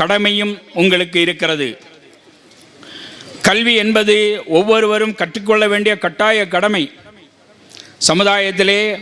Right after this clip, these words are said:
நம்முடைய மார்க்கம் கட்டாயமாக்கி இருக்கிறது கல்வியை. கல்வி இல்லாதவன் கண் இல்லாதவனை போன்று. ஆனால் மறுமையினுடைய வெற்றி வேண்டும் என்று சொன்னால் அது மார்க்க கல்வியிலே தான் இருக்கிறது. அந்த மார்க்க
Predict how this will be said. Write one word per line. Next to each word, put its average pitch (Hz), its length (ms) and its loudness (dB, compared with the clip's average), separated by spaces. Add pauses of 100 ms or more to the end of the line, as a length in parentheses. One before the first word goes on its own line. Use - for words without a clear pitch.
(800)
நம்முடைய 196 320 2 (160)
மார்க்கம் 208 420 0 (320)
கட்டாயமாக்கி 226 720 0
இருக்கிறது 190 360 0 (120)
கல்வியை. 190 400 0 (1120)
கல்வி 202 380 0
இல்லாதவன் 208 500 0 (140)
கண் 202 260 -2
இல்லாதவனை 202 600 0
போன்று. 180 320 0 (1080)
ஆனால் 214 340 0 (720)
மறுமையினுடைய 220 640 2 (100)
வெற்றி 202 300 -2
வேண்டும் 214 320 0
என்று 202 240 0
சொன்னால் 208 380 2
அது 196 120 -2 (100)
மார்க்க 220 260 0 (100)
கல்வியிலே 202 380 0 (100)
தான் 190 200 0
இருக்கிறது. 185 440 -2 (1160)
அந்த 202 140 2 (100)
மார்க்க 214 320 2